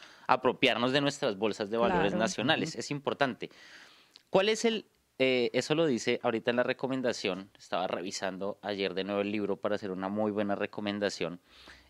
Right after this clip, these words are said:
Speaker 1: Y vi que hay un, la premisa de, del libro es el, aritméticamente hablando, el mejor negocio de la vida,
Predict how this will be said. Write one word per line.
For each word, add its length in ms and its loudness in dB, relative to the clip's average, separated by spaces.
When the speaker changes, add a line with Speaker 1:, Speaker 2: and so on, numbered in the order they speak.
Speaker 1:
Y 120 2
vi 160 2
que 460 2
hay 200 2
un, 340 -2
la 180 2
premisa 640 2
de, 280 0
del 320 0
libro 440 4
es 400 0
el, 480 2
aritméticamente 840 0
hablando, 320 2
el 100 0
mejor 500 2
negocio 500 0
de 180 2
la 180 4
vida, 460 2